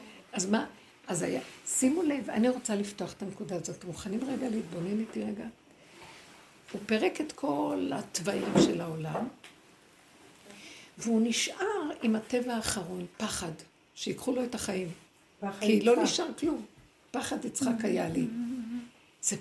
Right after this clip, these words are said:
Speaker 1: פחד נוראי, שכאילו נשאר, כל, יש כל מיני פחדים. כל הפחדים שיש לבני אדם נובעים מהיסוד של הפחד האחרון, שיקחו לו את החיים. ובאמת, באמת, עכשיו לקחו, הוא לקח את הכל, פירק את הכל, נשאר לו הפחד האחרון, שיקחו את נשמתו.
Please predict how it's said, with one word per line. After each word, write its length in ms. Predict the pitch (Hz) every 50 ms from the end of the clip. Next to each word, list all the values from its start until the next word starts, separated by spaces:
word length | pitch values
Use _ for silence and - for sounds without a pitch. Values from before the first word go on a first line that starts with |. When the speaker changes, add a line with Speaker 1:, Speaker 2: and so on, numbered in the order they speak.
| -
Speaker 1:
פחד 360 | - 277 269 - - 277 220
נוראי, 520 | 247 214 180 190 202 180 180 202 220 247 269
שכאילו 800 | 262 - - - - - 262 269 254 233 214 214 233 262 320 311 - - - _ _ _ _ _ _ _ -
נשאר, 420 | 202 202 - - 359 - 294 - - - - - - _ _ - _ _ _ - -
כל, 220 | - 302 311 - - - -
יש 140 | 254 240 -
כל 200 | - - 285 302
מיני 240 | 302 269 226 214 208
פחדים. 360 | - - - 156 - - - -
כל 240 | - - - 311 320
הפחדים 600 | 359 349 - - - - - 196 175 214 220 233 254
שיש 260 | - - - - -
לבני 220 | 185 175 208 196
אדם 220 | 190 185 214 214 208
נובעים 380 | 196 180 160 - 190 202 208
מהיסוד 340 | 190 180 180 - - - -
של 140 | - 196 175
הפחד 380 | - - - - - - 220
האחרון, 360 | 208 - - - 294 339 349 -
שיקחו 320 | - - - - - -
לו 100 | - -
את 120 | - -
החיים. 260 | 175 - - - - - - - - - - - - - - - - - - - - - - -
ובאמת, 540 | 208 175 160 202 190 196 220 262 339 370 359 -
באמת, 400 | - 269 269 262 285 330 - - -
עכשיו 240 | - - - 302 233
לקחו, 260 | 233 226 - - 339
הוא 100 | 349 302
לקח 280 | 233 240 - 339 330 -
את 80 | -
הכל, 240 | 294 - - - 214 -
פירק 260 | - 220 196 - 226 -
את 40 |
הכל, 200 | 247 233 - 240
נשאר 300 | 240 233 220 - 233 214
לו 80 | 220 220
הפחד 440 | - - - 196 190 - - - 151
האחרון, 460 | - 170 - - - - 156 175 165 - - - - - -
שיקחו 400 | - - - - - - 285 302
את 140 | - - -
נשמתו. 460 | 302 - - - 269 220 - - -